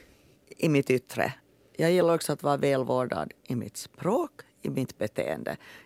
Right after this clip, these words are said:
Jag tycker om att, att vara, liksom, vänlig och artig.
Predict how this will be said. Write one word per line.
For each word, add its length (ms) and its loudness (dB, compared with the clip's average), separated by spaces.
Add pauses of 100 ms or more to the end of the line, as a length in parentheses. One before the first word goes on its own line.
Jag 100 -12
tycker 220 0
om 180 4
att, 240 -2
att 280 0
vara, 180 0
liksom, 320 -6
vänlig 600 4 (240)
och 280 4
artig. 720 0